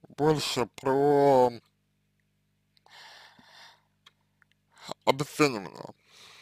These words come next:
себя. Я бы вот так это сказал бы. То есть, э, к-, когда вы говорите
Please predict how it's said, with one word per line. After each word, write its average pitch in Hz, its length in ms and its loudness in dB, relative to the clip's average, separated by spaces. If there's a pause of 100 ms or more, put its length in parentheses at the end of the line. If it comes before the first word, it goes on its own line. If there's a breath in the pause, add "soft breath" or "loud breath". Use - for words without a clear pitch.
(480 loud breath)
себя. 104 260 -10 (4000)
Я 131 300 0
бы 107 580 -4
вот 113 140 -6 (120)
так 107 280 -2
это - 160 -20
сказал - 540 -12
бы. - 120 -20 (1800)
То - 180 -10
есть, - 300 -10
э, 117 460 2 (120)
к-, - 220 -20
когда 131 580 2
вы 120 220 -4
говорите 120 560 -2